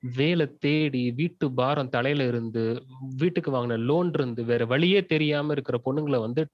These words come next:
டைரக்டா டார்கெட் பண்ணி இந்த மாதிரி ஏமாத்துற கும்பல் எல்லாம் இருக்கு. So, இன்டர்வியூன்ற பேர்ல நடக்கிற பல மோசடிகள் இதெல்லாம்.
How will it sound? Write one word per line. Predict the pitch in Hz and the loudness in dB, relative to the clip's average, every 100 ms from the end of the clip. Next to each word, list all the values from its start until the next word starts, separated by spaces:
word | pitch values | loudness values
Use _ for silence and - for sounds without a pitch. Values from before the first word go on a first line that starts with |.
| - | -4
டைரக்டா | 135 143 - 202 | -2 -2 -2 -2
டார்கெட் | 147 135 147 139 | 0 0 0 -2
பண்ணி | - 120 131 190 - - - | -4 -4 -4 -6 -14 -20 -8
இந்த | - 135 | -2 0
மாதிரி | 151 156 147 | 2 2 0
ஏமாத்துற | 156 147 | 0 -2
கும்பல் | 127 120 | 0 0
எல்லாம் | 113 127 123 | 0 -2 -2
இருக்கு. | 135 - 123 - - _ | -4 -6 -12 -14 -20 _
So, | - - 170 202 _ - | -8 -2 0 -2 _ -4
இன்டர்வியூன்ற | 147 165 180 180 226 196 175 - _ | -2 2 2 2 0 0 -4 -4 _
பேர்ல | 202 202 220 196 170 | 2 2 2 0 0
நடக்கிற | 131 135 - 131 170 - | -2 -4 -2 -2 -2 -4
பல | 165 180 208 | -2 0 0
மோசடிகள் | 170 190 185 160 139 123 | 2 0 0 0 0 0
இதெல்லாம். | 113 113 107 | -2 -4 -6